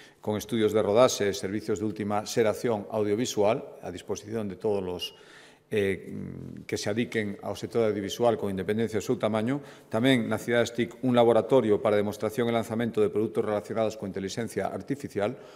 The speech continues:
moi demandado por pequenas empresas que queren a-, fa-, facer probas e necesitan estas infraestructuras. Tamén estos dous, estos dous, perdón, serían na cidade tic da Coruña. O terceiro sería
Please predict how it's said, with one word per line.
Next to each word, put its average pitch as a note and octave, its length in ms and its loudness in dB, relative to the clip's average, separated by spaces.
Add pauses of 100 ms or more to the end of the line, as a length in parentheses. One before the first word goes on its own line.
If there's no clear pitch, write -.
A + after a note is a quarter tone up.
(160)
moi A#2 160 0
demandado A2 560 2
por F#2+ 160 -4
pequenas G#2 400 -4
empresas G2 400 -4
que - 160 -12
queren G#2 240 -2
a-, F#2+ 80 -8
fa-, - 160 -16
facer G#2 320 -4
probas G2 480 0
e D#2 80 -8 (400)
necesitan G#2+ 720 -2
estas A2+ 320 -6
infraestructuras. A2 720 -2 (480)
Tamén C3+ 560 4
estos A#2+ 320 2
dous, B2+ 320 4
estos A2 240 0
dous, B2+ 160 4
perdón, A#2+ 240 2
serían A#2 560 -2
na G#2 160 -4
cidade A2+ 240 2
tic A#2 160 -2
da G#2+ 160 2
Coruña. F2 480 -2
O G#2+ 80 -6
terceiro B2 320 2
sería A#2 400 2